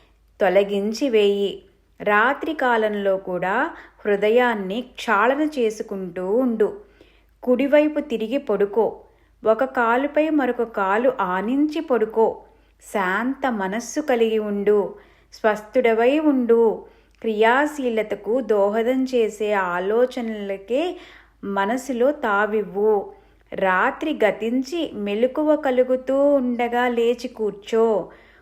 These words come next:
హృదయాన్ని వ్యాకులపరిచే విషయాలను తొలగించుకో. లేచి అటు ఇటు కొంతసేపు నడువు." ఇది నిద్రకు సంబంధించిన పాఠము.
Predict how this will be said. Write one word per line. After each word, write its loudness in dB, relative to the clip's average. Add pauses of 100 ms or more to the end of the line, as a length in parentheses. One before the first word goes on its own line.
(140)
హృదయాన్ని 0 (340)
వ్యాకులపరిచే 0
విషయాలను -2
తొలగించుకో. -2 (340)
లేచి 4
అటు 0
ఇటు 0 (140)
కొంతసేపు -2
నడువు." -2 (300)
ఇది 0
నిద్రకు 0 (480)
సంబంధించిన -2 (120)
పాఠము. 0